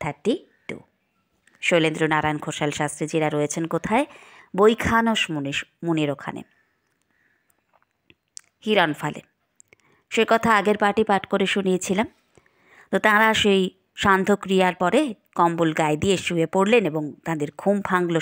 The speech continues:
সকাল সাড়ে ছটায়। এই অবধি আগের পার্টে পাঠ করেছিলাম। আজকে তার পর থেকে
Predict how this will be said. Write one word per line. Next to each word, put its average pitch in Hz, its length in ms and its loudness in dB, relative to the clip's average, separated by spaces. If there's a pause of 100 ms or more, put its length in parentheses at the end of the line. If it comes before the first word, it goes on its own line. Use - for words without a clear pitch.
সকাল 151 240 -2 (220)
সাড়ে 170 320 0
ছটায়। - 260 -8 (400)
এই 247 60 4 (100)
অবধি 220 200 -2 (360)
আগের 202 260 0
পার্টে 175 280 0
পাঠ 147 120 -4 (100)
করেছিলাম। 156 380 -4 (320)
আজকে - 260 -4
তার 156 140 -2 (240)
পর 202 220 4
থেকে 233 140 0